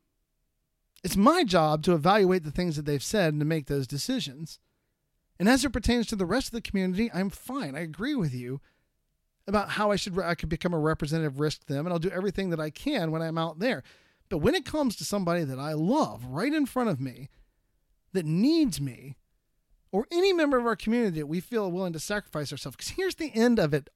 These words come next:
It doesn't, I wouldn't go into that believing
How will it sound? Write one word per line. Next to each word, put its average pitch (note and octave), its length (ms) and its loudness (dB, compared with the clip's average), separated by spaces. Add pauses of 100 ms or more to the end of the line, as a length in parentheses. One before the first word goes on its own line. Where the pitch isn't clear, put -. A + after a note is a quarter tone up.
(180)
It D#3+ 80 -4
doesn't, D#4 440 0 (340)
I G#3+ 60 4
wouldn't D#4 240 4
go B3+ 160 4
into B3 260 4
that E3+ 220 0
believing D3+ 760 0